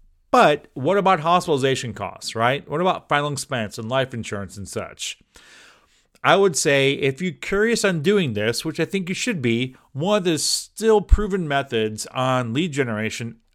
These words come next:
are mailers. And you may be rolling your eyes right now thinking, "Ah, mailers? It's twenty twenty-four, Mike. Who uses mailers?"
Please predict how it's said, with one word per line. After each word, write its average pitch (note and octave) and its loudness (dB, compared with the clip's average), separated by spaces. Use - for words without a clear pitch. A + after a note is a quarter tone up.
are A#2+ 4
mailers. G#2+ -2
And A2 -10
you D3+ -4
may E3+ 0
be D3+ 0
rolling C3+ -2
your F3 -4
eyes F3+ 0
right C3+ 2
now A2+ 2
thinking, A#2 -6
"Ah, - -16
mailers? A2+ -2
It's - -16
twenty F#3+ -6
twenty-four, E3 -2
Mike. F#2+ -6
Who G3+ -6
uses E3+ -2
mailers?" B2+ -4